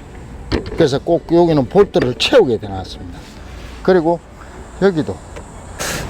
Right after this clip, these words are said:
요거를 마시면 안 되는데, 요거를, 요거를 여기도 이거를 안 하고 여기다 하면 요 판이 들렸습니다. 그러니까 요거는 요렇게 해서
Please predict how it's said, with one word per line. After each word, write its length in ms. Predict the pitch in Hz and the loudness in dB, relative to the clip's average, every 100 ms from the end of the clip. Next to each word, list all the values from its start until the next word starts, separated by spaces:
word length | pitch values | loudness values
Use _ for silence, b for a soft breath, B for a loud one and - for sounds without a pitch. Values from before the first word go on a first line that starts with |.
| - | 0
요거를 480 | 151 165 190 196 185 | 0 4 4 2 -2
마시면 400 | 180 156 160 151 | -2 -2 0 0
안 140 | 147 | 0
되는데, 340 | 147 143 107 123 | 0 0 -2 0
요거를, 480 | 143 170 185 147 - - - - - B B B B B B - B B B B B B - | 2 6 6 4 -8 -20 -20 -20 -18 B B B B B B -12 B B B B B B -2
요거를 600 | 156 185 196 110 110 110 87 - - - - B B B B B B B B B - - B B B B | 2 4 4 2 -2 -2 -6 -16 -20 -20 -20 B B B B B B B B B -16 -16 B B B B
여기도 440 | 165 214 190 175 180 - - | 4 4 4 2 0 -8 -4
이거를 420 | 214 214 240 208 135 | 0 4 4 4 0
안 180 | 120 151 | 2 2
하고 320 | 185 156 95 - - - - - - B B B | 2 0 -2 -10 -20 -8 -6 -6 -14 B B B
여기다 340 | 175 220 202 160 | 4 8 6 4
하면 320 | 151 151 135 | 2 2 4
요 100 | 147 | 4
판이 340 | - - 233 185 | 4 4 4 6
들렸습니다. 500 | 135 120 180 143 131 | 4 2 0 2 2
그러니까 300 | 156 135 123 | 2 4 4
요거는 320 | 139 143 127 | 6 4 4
요렇게 360 | 123 139 - 135 | 4 4 4 2
해서 240 | 127 | 2